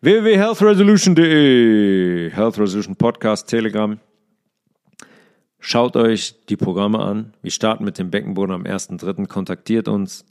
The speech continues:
Ähm, und wie gesagt, wir werden eine wirtschaftliche Lösung da immer finden, weil wir helfen wollen. Meldet euch, zögert nicht. Ich glaube, das wird eine ganz, ganz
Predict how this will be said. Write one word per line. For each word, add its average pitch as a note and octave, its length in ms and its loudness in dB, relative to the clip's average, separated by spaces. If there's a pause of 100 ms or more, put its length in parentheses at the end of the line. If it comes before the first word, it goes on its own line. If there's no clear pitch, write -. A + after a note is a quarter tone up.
(600)
Ähm, F#2+ 560 -10 (1900)
und F#2 560 -8
wie G#2 80 -6
gesagt, F#2+ 280 -6
wir F#2 100 -4
werden F#2+ 220 -4
eine E2+ 80 -12
wirtschaftliche F2+ 840 -8
Lösung G2 400 -6
da F#2 100 -8
immer F2+ 160 -8
finden, B2 300 -6
weil F#2+ 140 -8
wir F2+ 80 -8
helfen F#2+ 340 -8
wollen. F2+ 240 -8 (420)
Meldet A#2 340 -2
euch, A2 220 -2
zögert G#2+ 320 -4
nicht. G#2+ 220 -8
Ich - 60 -20
glaube, G2 200 -12
das F#2+ 140 -16
wird F#2+ 100 -14
eine F#2+ 120 -14
ganz, G#2 340 -8
ganz - 480 -10